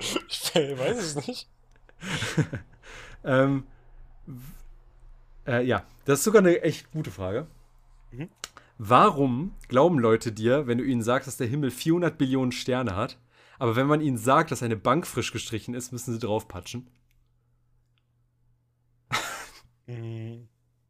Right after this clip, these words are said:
Speaker 1: also ich hab vor wenigen, als ich im Podcast erzählt hab, dass ich so viel spazieren war, ne? Da hab
Speaker 2: Mhm.
Speaker 1: ich die Erfahrung gemacht, dass ich an der Bank vorbeigelaufen war, die, wo frisch gestrichen war, stand da drauf.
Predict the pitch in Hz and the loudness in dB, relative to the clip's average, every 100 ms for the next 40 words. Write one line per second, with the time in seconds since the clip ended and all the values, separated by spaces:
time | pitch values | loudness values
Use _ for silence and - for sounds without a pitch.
0 | _ _ 123 120 170 - - - _ _ | _ _ -8 -4 -4 -6 -14 -20 _ _
1 | _ _ _ _ _ _ - - - 123 | _ _ _ _ _ _ -18 -16 -10 -10
2 | 110 127 170 170 143 135 131 - - 127 | -8 -8 -6 -6 -6 -10 -12 -16 -14 -12
3 | - 127 113 - - 120 - - - 123 | -10 -10 -12 -16 -14 -12 -12 -8 -6 -4
4 | - 156 135 131 120 - 127 - - - | -6 -6 -6 -8 -8 -10 -10 -8 -6 -4
5 | 151 107 90 90 98 135 - _ _ _ | -4 -6 -8 -10 -10 -12 -16 _ _ _
6 | _ _ _ - 113 120 131 127 - 147 | _ _ _ -10 -8 -6 -6 -6 -4 -4
7 | 135 110 127 165 - 123 117 101 127 165 | -4 -6 -6 -8 -10 -10 -10 -8 -8 -8
8 | - 104 101 104 101 104 107 110 120 - | -12 -10 -8 -8 -8 -10 -12 -10 -10 -12
9 | - 117 - 175 - 151 - 165 - 107 | -16 -14 -10 -8 -8 -6 -8 -8 -10 -10
10 | 98 95 - 87 92 90 147 - | -10 -12 -14 -14 -14 -10 -12 -12